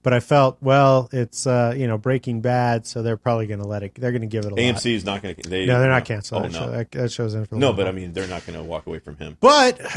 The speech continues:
Speaker 1: on to a show that absolutely should be canceled is Fear the Walking Dead.
Speaker 2: Fear the Walking Dead is very, very bizarre.
Speaker 1: What a
Speaker 2: It's like,
Speaker 1: piece
Speaker 2: it's,
Speaker 1: of shit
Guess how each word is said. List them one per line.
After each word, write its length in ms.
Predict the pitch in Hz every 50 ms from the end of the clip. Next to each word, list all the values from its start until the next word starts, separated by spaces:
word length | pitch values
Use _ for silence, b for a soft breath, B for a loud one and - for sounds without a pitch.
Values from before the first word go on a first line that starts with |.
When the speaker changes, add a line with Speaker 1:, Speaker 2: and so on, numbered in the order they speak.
| 160 139 B B -
Speaker 1:
on 220 | 185 190 190 190 -
to 140 | - 196
a 60 | 175 -
show 240 | - 190 185 180
that 180 | 165 151 147 - _ -
absolutely 560 | 165 170 170 - - 175 165 170 156 147 135
should 220 | - - 240 208
be 100 | 208 180
canceled 540 | - 165 160 156 143 - 160 156 151 151 - -
is 240 | 156 147 143 131 -
Fear 220 | - 135 131 123
the 80 | 120 117
Walking 340 | 117 113 107 - 117 110
Dead. 280 | 107 113 110 104 95 - - _ _ _ _ _ _
Speaker 2:
Fear 140 | - 127 131
the 80 | 151
Walking 280 | 175 185 - - 165 131
Dead 240 | 113 113 110 113 107
is 200 | 98 87 80 82
very, 460 | 82 78 87 98 98 101 110 113 107
very 220 | 101 104 104 101
bizarre. 460 | 92 92 82 82 87 82 73 64 - _ _ _ _ _
Speaker 1:
What 140 | - 196 175
a 20 |
Speaker 2:
It's 140 | - - -
like, 100 | 117 104
Speaker 1:
piece 240 | - 170 151 - -
Speaker 2:
it's, 80 | 127 110
Speaker 1:
of 60 | -
shit 560 | - - - - - - 160 147 110 107